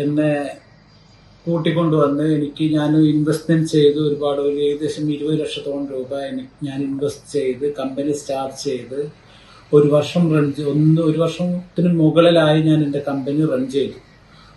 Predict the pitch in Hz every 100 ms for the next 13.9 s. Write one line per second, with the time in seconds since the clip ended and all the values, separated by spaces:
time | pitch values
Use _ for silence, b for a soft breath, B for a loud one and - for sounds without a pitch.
0 | - - 175 175 175 190 185 185 170 160
1 | 156 170 165 - _ _ _ _ _ -
2 | 170 170 175 180 175 165 - _ - _
3 | _ _ _ _ _ - - - 165 190
4 | 175 185 185 185 170 151 156 170 214 -
5 | 180 175 170 165 165 160 151 147 147 156
6 | 170 180 160 151 156 156 156 151 139 160
7 | 160 151 147 147 147 139 - 135 139 156
8 | - _ _ _ 156 151 151 151 156 143
9 | 147 143 135 135 135 131 120 117 143 180
10 | - b b b - 160 160 170 180 190
11 | - _ - 165 170 165 165 160 170 170
12 | 175 170 160 151 147 151 160 156 156 156
13 | 151 - - 175 170 170 160 175 175